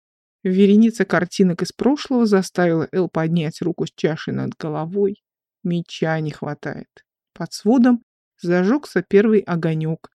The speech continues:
а затем второй. Светильники вспыхнули друг за другом по цепочке, прогоняя сумрак. Эл поставила чашу на вершину горки камней, обозначающей голову статуи, и села на пустом пятачке постамента.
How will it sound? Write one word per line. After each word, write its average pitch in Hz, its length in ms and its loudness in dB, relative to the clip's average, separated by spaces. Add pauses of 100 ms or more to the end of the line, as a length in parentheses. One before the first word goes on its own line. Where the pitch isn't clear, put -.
(240)
а 160 100 -6
затем 165 360 -2
второй. 185 540 0
Светильники 226 800 0
вспыхнули 170 600 -4
друг 160 200 -6
за 165 140 -2
другом 170 300 0
по - 100 -10
цепочке, - 720 -6
прогоняя 170 640 -4
сумрак. - 580 -8 (480)
Эл 170 140 0
поставила 160 640 -4
чашу 170 380 -4
на 170 80 -4
вершину 160 480 -4
горки 170 340 -8
камней, 185 600 0
обозначающей 196 880 2
голову 180 360 2
статуи, 165 680 -8 (100)
и 254 100 4
села 202 480 4
на 170 300 -2
пустом 175 480 -4
пятачке 160 500 -8
постамента. - 840 -10